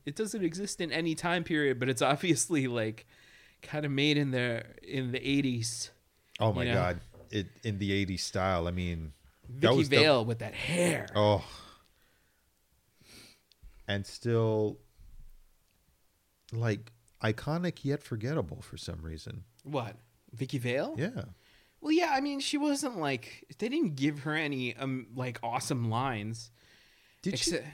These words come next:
Speaker 1: except for, like, the fact that, like, she screams so crazy in that movie.
Speaker 2: Well, that actress is known for her screams, so,
Speaker 1: Really?
Speaker 2: yeah, yeah.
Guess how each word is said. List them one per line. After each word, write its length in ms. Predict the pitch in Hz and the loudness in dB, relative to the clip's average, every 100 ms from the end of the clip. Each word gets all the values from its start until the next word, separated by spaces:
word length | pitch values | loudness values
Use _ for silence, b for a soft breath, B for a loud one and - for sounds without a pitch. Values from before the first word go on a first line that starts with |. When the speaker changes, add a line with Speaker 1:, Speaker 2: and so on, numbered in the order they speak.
| - | -10
Speaker 1:
except 340 | 151 - 190 226 | -4 -4 -2 -2
for, 100 | 214 | -2
like, 260 | 165 139 - | 0 -2 -4
the 80 | |
fact 280 | - 151 147 | -4 -4 -4
that, 260 | 151 - 131 | -8 -6 -6
like, 180 | 113 - | -4 -2
she 220 | - 147 | 0 0
screams 960 | - - - 113 135 156 170 170 - B B B - | -2 -4 -6 -4 -2 -2 -2 -2 -4 B B B -6
so 380 | - - 269 240 | 0 2 2 2
crazy 640 | - 226 262 233 151 127 | -2 0 2 4 2 0
in 80 | 117 | 0
that 180 | 110 110 | 0 0
movie. 460 | 120 110 110 107 | 0 0 -2 0
Speaker 2:
Well, 320 | 95 87 87 92 | 0 0 -2 -4
that 160 | 104 98 | 0 2
actress 400 | 92 87 90 85 | 2 0 -4 -6
is 140 | 78 | -6
known 220 | 85 82 78 | -6 -6 -8
for 100 | 78 | -8
her 100 | 82 | -8
screams, 540 | - 90 85 78 131 | -10 -8 -8 -10 -10
so, 60 | 120 | -2
Speaker 1:
Really? 380 | 127 139 175 95 | 0 2 0 -4
Speaker 2:
yeah, 260 | 78 76 - _ | -8 -10 -16 _
yeah. 80 | 101 | -16